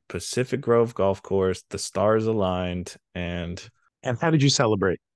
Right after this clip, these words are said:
Speaker 1: how
Speaker 2: It's
Speaker 1: did I
Speaker 2: milestone,
Speaker 1: celebrate?
Speaker 2: man.
Speaker 1: Yeah, no, that
Speaker 2: Yeah.
Speaker 1: was, yeah.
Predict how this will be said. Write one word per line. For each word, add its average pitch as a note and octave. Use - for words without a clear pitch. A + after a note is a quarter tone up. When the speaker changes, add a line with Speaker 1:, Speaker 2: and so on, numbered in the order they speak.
Speaker 1:
how D3+
Speaker 2:
It's D3
Speaker 1:
did B2+
I C#3
Speaker 2:
milestone, D3
Speaker 1:
celebrate? F#2
Speaker 2:
man. B2
Speaker 1:
Yeah, C#3+
no, A2+
that G2+
Speaker 2:
Yeah. D#3
Speaker 1:
was, A#2+
yeah. -